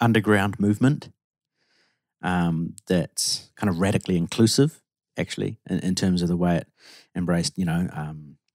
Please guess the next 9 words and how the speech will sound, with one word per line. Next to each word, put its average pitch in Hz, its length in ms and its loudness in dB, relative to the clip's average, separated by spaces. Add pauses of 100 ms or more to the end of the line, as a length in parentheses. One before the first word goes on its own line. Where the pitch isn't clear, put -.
(340)
across 170 400 -6
ethnic, - 260 -6 (280)
cultural - 360 -2
lines, 82 480 -4 (440)
um, - 460 -14 (320)
the 92 80 -2
way 87 200 2
it - 120 -6 (680)
included 87 440 0